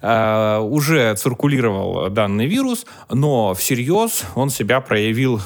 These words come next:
в конце семидесятых, начале восьмидесятых годов,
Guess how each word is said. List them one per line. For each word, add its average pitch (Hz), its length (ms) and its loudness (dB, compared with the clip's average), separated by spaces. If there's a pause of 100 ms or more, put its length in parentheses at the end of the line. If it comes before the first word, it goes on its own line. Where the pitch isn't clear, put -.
(140)
в 104 440 -2
конце 117 360 -2
семидесятых, 107 880 -2
начале 104 320 -4
восьмидесятых 160 640 -4
годов, 190 260 -2